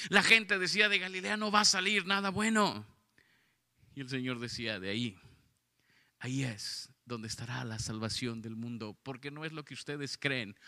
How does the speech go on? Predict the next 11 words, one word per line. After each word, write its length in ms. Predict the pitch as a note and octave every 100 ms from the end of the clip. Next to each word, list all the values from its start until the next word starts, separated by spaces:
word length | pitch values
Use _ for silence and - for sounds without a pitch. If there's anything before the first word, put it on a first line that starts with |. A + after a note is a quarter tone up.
| - -
o 100 | B2
pueden 340 | - B2+ A#2+
hacer, 480 | A#2 - A#2 E2+ - _ _ _ _ _ _
es 120 | C3+ A#2+
lo 120 | A#2+
que 260 | A2+ B2+
Él 160 | A#2 F#2 - - _ _ _ _ _ _ _
puede 260 | A#2+ A#2 A2
hacer 380 | - A#2+ A2
por 220 | - G#2 G2
nosotros." 840 | G2 - E2+ - - - - -